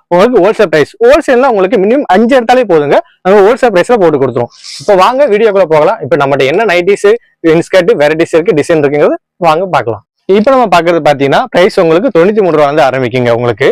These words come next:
உங்களுக்கு எக்ஸ்எல், டபுள் எக்ஸ்எல் சொல்லிட்டு உங்களுக்கு ரெண்டு, ரெண்டு சைஸ் வரும் இதுல உங்களுக்கு. நிறைய டிசைன் இருக்கு, நிறைய மாடல் இருக்கு. என்ன டிசைன் பண்ணிட்டு இருக்கோம் அப்படி பாத்தீங்கன்னா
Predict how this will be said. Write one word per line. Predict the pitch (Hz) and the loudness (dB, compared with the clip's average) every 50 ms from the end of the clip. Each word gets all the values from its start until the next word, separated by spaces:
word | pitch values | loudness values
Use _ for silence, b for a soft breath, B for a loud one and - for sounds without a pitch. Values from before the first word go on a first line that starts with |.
| B B B B B 190 | B B B B B 0
உங்களுக்கு | 196 226 233 208 196 262 202 185 | 2 2 2 2 0 0 0 0
எக்ஸ்எல், | 202 208 - 330 285 220 | 0 0 -2 0 0 2
டபுள் | 214 185 190 | 0 0 0
எக்ஸ்எல் | 180 - 208 190 | 0 0 0 0
சொல்லிட்டு | 165 151 160 269 214 | 0 0 0 0 0
உங்களுக்கு | 165 160 156 151 175 277 320 - _ _ _ - 151 | 0 0 -2 -2 -2 -2 -4 -4 _ _ _ -2 0
ரெண்டு, | 151 180 196 - 190 175 156 147 | 2 2 2 2 0 0 0 0
ரெண்டு | 196 190 214 262 - | -2 -2 -2 0 0
சைஸ் | 196 196 - 160 | -2 -2 0 0
வரும் | 156 135 131 | -2 0 0
இதுல | 127 127 127 120 | -2 -2 -2 -2
உங்களுக்கு. | 123 120 110 - 135 - _ _ _ - | -2 -4 -4 -6 -10 -14 _ _ _ -2
நிறைய | 170 175 196 202 170 | 0 0 0 0 0
டிசைன் | 165 143 196 196 196 175 | 0 0 0 0 0 -2
இருக்கு, | 180 185 302 294 214 | 0 0 0 0 0
நிறைய | 175 180 190 170 | 0 0 0 0
மாடல் | 151 147 147 147 127 | 0 0 0 -2 -2
இருக்கு. | 127 107 117 - 147 139 | -6 -10 -6 -2 -2 0
என்ன | 170 233 285 285 214 | 2 0 0 0 0
டிசைன் | 202 - - 208 185 | -2 -2 -2 -2 -2
பண்ணிட்டு | 165 156 151 147 | -2 -2 0 -2
இருக்கோம் | 147 147 147 | -2 -2 -2
அப்படி | 139 139 131 123 | -2 -2 -2 -2
பாத்தீங்கன்னா | 139 127 135 131 143 196 | -2 -2 -2 -2 -2 -2